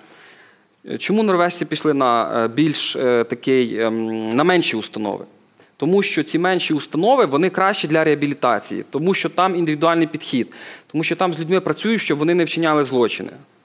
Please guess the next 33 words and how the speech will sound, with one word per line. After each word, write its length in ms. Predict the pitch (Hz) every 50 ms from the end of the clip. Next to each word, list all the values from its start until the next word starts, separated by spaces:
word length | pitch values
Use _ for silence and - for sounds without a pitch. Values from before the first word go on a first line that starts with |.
| _ _ _ _ _ _ - - - - -
Ось 100 | 131 -
ця 180 | - 208 190
основна 280 | 175 165 - 165 160 143
ідея. 320 | 143 139 131 117 110 -
Коли, 440 | - - 185 220 247 285 269 220 160
уявіть 340 | 151 160 160 208 226 254 -
собі, 160 | - 190 202
дитячий 420 | 165 165 160 - 240 233 220 185
садок, 480 | 160 - 170 175 202 302 - - - - - - _ _ _ _ _ _ _ _ _ _ _ - - - _ _ _ -
де 200 | - 180 226 247
ми 140 | 233 208
тримаємо 500 | 196 - 185 185 214 233 240 240 220 202
тисячу 360 | 175 - 220 202 220 196 - 185
дітей, 360 | 160 160 - 190 139 107 95 - - - _ _ _ _ _ _ _ _ _ _ _ _ _ _
тримаємо, 400 | - 160 147 139 120 101 98 110 110 - - _ -
де, 180 | 135 180 185
де 180 | 151 147 170 165
тисяча 400 | - - 233 - 202 - - 180
дітей 300 | 151 160 - - 226 220
навчається, 580 | 202 190 - - - 135 120 110 107 - - -
так? 260 | - 165 214 - - - - - - - - -
Е, 400 | 139 135 131 135 139 135 131 135 131
це 120 | - 220
ж, 200 | 202 185 - -
це, 100 | - 208
це 140 | 185 190 233
ж 100 | 214 214
нереально, 560 | 233 233 240 196 147 123 110 101 101 107 - - -
е, 320 | 127 127 127 127 127 123 123 127 127 127
з 80 | 131
ними 180 | 165 185 190 180
дати 260 | 156 165 170 170 175
раду. 280 | 170 170 139 131 110